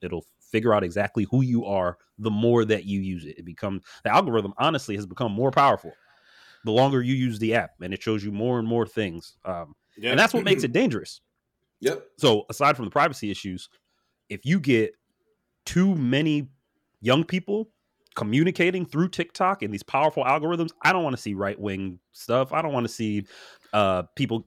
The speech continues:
Speaker 1: getting hurt. I don't wanna see fights. I don't wanna see car accidents. I don't wanna see any of that. I just want
Speaker 2: Mm-hmm.
Speaker 1: to scroll and have people say nice things to me. And
Speaker 2: <laughs>
Speaker 1: I want tips on how to make money. I want to see what's going on with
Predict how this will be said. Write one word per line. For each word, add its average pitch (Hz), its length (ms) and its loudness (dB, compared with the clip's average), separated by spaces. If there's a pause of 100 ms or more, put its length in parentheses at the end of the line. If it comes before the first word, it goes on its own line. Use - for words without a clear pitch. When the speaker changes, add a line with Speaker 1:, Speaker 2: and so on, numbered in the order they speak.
Speaker 1:
getting 107 220 -2
hurt. 139 420 2
I 127 60 4
don't 127 100 0
wanna 110 140 -2
see 104 140 -12
fights. 131 380 -2
I 123 80 0
don't 107 100 -2
wanna 98 140 -4
see 98 300 -8
car 160 300 4
accidents. 143 420 -2
I - 20 4
don't 135 100 2
wanna 123 140 0
see 127 140 -2
any 120 180 4
of 98 60 -4
that. 85 260 -10
I 117 100 2
just 127 180 -4
want 117 280 0
Speaker 2:
Mm-hmm. 120 200 -6
Speaker 1:
to 104 100 -4
scroll 160 560 2
and 110 220 0
have 117 180 0
people 160 200 -4
say 147 200 -2
nice 135 240 -4
things 123 280 -4
to 110 80 -10
me. 110 240 -2 (340)
And 98 360 -2
Speaker 2:
<laughs> - 0 -
Speaker 1:
I 196 380 4
want 190 480 -4
tips 202 260 0
on 156 140 0
how 147 140 0
to 139 60 0
make 131 240 0
money. 113 440 0
I 101 220 0
want 101 340 -6
to - 80 -20
see 196 180 0
what's 160 240 -4
going 135 300 -2
on 131 220 -4
with 113 220 -2